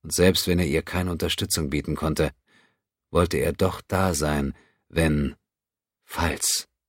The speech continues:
sie sich wieder zu Bewusstsein gekämpft hatte. „Irgendetwas in ihr weigert sich schlicht aufzugeben“, sagte er und studierte noch einmal ihre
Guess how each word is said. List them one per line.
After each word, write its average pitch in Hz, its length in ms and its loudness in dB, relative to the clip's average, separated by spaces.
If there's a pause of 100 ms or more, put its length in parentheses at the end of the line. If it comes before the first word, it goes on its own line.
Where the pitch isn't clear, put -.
(240)
sie 73 140 -4
sich 69 240 -2
wieder 78 240 0
zu 67 120 -2
Bewusstsein 71 600 -2
gekämpft - 460 -8
hatte. - 340 -8 (1200)
„Irgendetwas 101 640 -6
in 87 120 -8
ihr 82 220 -6
weigert 82 320 -6
sich - 180 -4
schlicht - 320 -8
aufzugeben“, - 680 -6 (720)
sagte - 320 -2
er 64 340 -2 (400)
und 87 100 -14
studierte 73 460 -2
noch - 200 -6
einmal 71 420 -2
ihre 64 320 -2